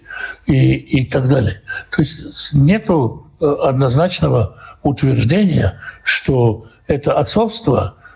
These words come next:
будет по плоти. Так скажем, то, что и Рав Каневский, недавно покойный, недавно покойный, отвечал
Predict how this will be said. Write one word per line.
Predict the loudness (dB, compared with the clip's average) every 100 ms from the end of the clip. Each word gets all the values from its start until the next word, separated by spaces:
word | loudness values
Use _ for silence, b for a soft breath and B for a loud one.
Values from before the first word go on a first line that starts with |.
| B
будет | 2 2 2 0
по | -2
плоти. | 0 2 0 -2 -8 -18 B B B
Так | -4 -2
скажем, | 0 0 0 0
то, | 0
что | 0 0 0 0 -4 B B 0
и | 2 4
Рав | 2 0 -2
Каневский, | 0 0 0 0
недавно | 2 2 2 -2
покойный, | -4 0 4 4 2 B B B
недавно | 0 2 2 0
покойный, | 0 0 0
отвечал | -2 -2 0 0 -2